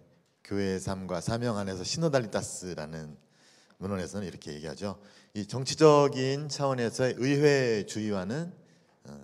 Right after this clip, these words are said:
다른 것이다"라고 말씀을 하시면서 이렇게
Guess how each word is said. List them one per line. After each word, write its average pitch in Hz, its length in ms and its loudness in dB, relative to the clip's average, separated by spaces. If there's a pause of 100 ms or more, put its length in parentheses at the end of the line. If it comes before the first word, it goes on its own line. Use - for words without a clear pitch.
(120)
다른 143 280 -2
것이다"라고 73 1500 -8
말씀을 73 380 -12
하시면서 80 800 -8 (1200)
이렇게 107 300 -6